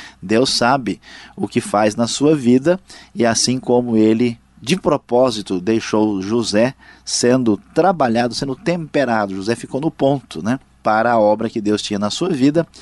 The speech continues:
e a prisão e o sofrimento tiveram um papel importante nisso.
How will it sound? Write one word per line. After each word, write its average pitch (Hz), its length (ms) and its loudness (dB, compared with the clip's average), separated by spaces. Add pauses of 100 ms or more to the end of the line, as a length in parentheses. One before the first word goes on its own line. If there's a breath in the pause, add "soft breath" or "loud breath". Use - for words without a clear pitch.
(140 loud breath)
e 131 120 -2
a 131 40 2
prisão 117 520 0
e - 20 -4
o 101 60 -4
sofrimento 107 560 -4
tiveram 101 400 -2
um - 420 -20
papel 110 260 2
importante 104 560 -2
nisso. - 380 -12